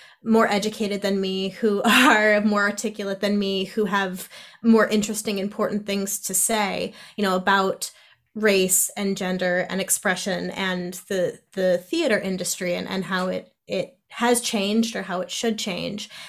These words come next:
And that is a way that I really kept engaged that I hadn't beforehand, was reading articles, watching Instagram lives with casting directors and actors. And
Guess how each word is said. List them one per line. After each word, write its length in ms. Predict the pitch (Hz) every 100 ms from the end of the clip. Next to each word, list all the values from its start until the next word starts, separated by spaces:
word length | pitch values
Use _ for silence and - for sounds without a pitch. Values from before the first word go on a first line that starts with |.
| -
And 300 | 226 226 214
that 220 | 247 339
is 120 | 269 214
a 60 |
way 160 | 202 196
that 120 | 190
I 40 |
really 380 | 196 190 185 180
kept 400 | - 196 180 -
engaged 720 | 175 170 170 170 - - - 208
that 180 | -
I 140 | 202 196
hadn't 580 | - 320 330 165 - -
beforehand, 720 | 202 196 170 185 170 - 190
was 360 | 202 185 - - - - - -
reading 480 | 220 254 294 262 240
articles, 760 | 214 202 202 202 175 170 185
watching 760 | 196 214 240 262 269 233 226 -
Instagram 680 | 220 220 - 214 196 196
lives 480 | 196 190 180 175 185
with 160 | 196 190
casting 500 | - 208 202 208 190
directors 680 | 180 180 - 180 180 175 202
and 160 | 202
actors. 720 | 202 196 - 196 175 160 185
And 320 | - 190 190